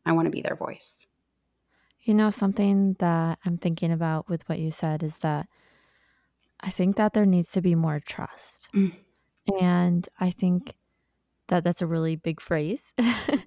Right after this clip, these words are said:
Speaker 2: And I think that the trust needs to grow in so many relationships because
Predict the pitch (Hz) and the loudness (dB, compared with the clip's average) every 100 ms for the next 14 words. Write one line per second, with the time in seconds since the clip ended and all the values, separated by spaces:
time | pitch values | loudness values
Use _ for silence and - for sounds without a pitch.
0 | 381 330 294 269 240 220 196 185 180 175 | -4 -2 -2 -4 -4 2 4 6 4 2
1 | 185 185 180 175 170 160 160 - - 185 | 0 0 0 2 0 0 -2 -6 -4 -4
2 | - 175 - 185 180 - 175 - 160 165 | 0 -4 0 0 0 -2 -6 -2 0 0
3 | 165 170 165 - - 160 160 160 160 160 | 0 0 -2 -2 -6 -2 -2 0 0 -2
4 | 151 151 - 208 214 - 240 - - - | -2 -6 -4 0 0 0 -4 -4 -20 -20
5 | _ _ _ - 190 - 175 165 165 - | _ _ _ -4 -2 2 2 2 -2 -10
6 | - | -16